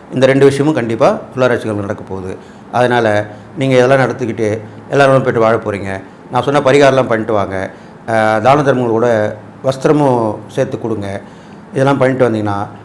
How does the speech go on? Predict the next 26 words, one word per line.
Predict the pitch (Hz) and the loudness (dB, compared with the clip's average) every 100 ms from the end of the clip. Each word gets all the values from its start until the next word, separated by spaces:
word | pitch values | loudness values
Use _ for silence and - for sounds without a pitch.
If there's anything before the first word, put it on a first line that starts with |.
| - | -12
உங்களுக்கு | 135 139 131 135 110 110 113 | -4 0 0 0 -2 -2 -4
இந்த | 127 117 110 | -2 -2 0
சூரியன் | 160 156 151 | 2 4 4
சனி | 143 120 | 2 -4
சேர்க்கை | 127 123 123 | -4 -2 -2
ஏற்படக்கூடிய | 113 117 117 113 107 | 0 0 -2 -4 -4
கெடுபங்கள் | 110 147 135 117 107 | 0 2 2 0 -2
கண்டிப்பா | 117 127 117 | -4 -2 0
குறைஞ்சிரும். | 131 110 104 101 90 104 - - - | 0 -2 -4 -6 -8 -10 -14 -20 -8
நல்பலன் | 135 147 147 131 | -2 0 0 0
தான் | 123 | 2
ஏறப்போட | 113 117 104 101 | 2 0 -2 -6
போகுது. | 95 98 98 - - - | -6 -8 -8 -12 -20 -10
அதனால | 123 139 143 135 120 117 - - - - | -2 2 4 4 4 2 -4 -18 -20 -8
நீங்க | 131 123 117 110 | -2 0 2 0
எல்லாம் | 123 143 | 4 4
வல்ல | 131 120 113 107 107 - - - - - | 4 2 2 0 -2 -10 -20 -20 -20 -8
என்னுடைய | 135 120 117 | -4 0 2
இறைவனை | 117 127 113 | 2 2 0
வணங்கி | 110 113 110 107 113 | -2 -2 -4 -6 -6
நீங்க | 117 | -4
எல்லா | 117 123 | 0 0
நலனும் | 123 120 | 0 -4
பெற்று | 117 113 | -4 -2
வாழணும்னு | 107 107 | 0 -2
வாழ்த்தி | 101 110 107 107 | -2 -2 -4 -8